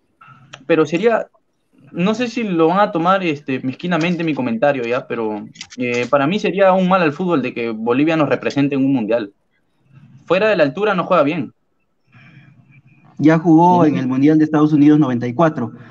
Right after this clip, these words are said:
Speaker 1: Claro,
Speaker 2: Pero
Speaker 1: claro.
Speaker 2: vamos, vamos a ver, vamos a ver, Bolivia se ha metido a la pelea con doce puntos, se ha metido en la pelea a, a comparación de otras eliminatorias,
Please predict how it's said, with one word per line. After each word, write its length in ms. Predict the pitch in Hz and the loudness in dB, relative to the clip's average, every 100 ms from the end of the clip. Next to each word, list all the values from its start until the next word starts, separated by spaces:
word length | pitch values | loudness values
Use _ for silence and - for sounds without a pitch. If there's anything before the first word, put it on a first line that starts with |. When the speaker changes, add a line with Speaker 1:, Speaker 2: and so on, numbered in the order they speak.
| - - | -20 -2
Speaker 1:
Claro, 300 | 170 196 131 | 2 2 2
Speaker 2:
Pero 260 | 190 196 | 2 4
Speaker 1:
claro. 320 | 196 185 175 147 | 4 4 4 4
Speaker 2:
vamos, 280 | 160 165 | 2 2
vamos 40 | 165 | 2
a 40 | 156 | 2
ver, 380 | 160 156 - - | 2 -2 -8 0
vamos 300 | 160 180 185 | 2 4 2
a 60 | |
ver, 140 | 180 151 | 2 4
Bolivia 300 | 151 196 226 | 4 2 0
se 100 | 208 | 0
ha 40 | |
metido 360 | 214 165 226 214 | -2 -2 2 2
a 20 | |
la 120 | 156 | 2
pelea 260 | 151 160 180 | 0 0 0
con 140 | 151 | 0
doce 220 | 147 165 | 2 0
puntos, 540 | 156 156 165 175 233 - - - _ | 2 4 4 2 -4 -10 -20 -20 _
se 120 | - | -2
ha 40 | |
metido 380 | 143 135 - 196 | 0 0 0 2
en 60 | 143 | 2
la 100 | 123 | 0
pelea 640 | 127 139 151 147 139 143 - - | 0 2 4 2 0 -4 -4 -2
a, 60 | |
a 60 | 120 | 0
comparación 400 | 113 120 120 143 | 0 0 2 2
de 80 | 135 | 0
otras 280 | 139 139 135 | 0 -2 0
eliminatorias, 720 | 117 117 113 170 170 208 | 2 2 2 2 2 0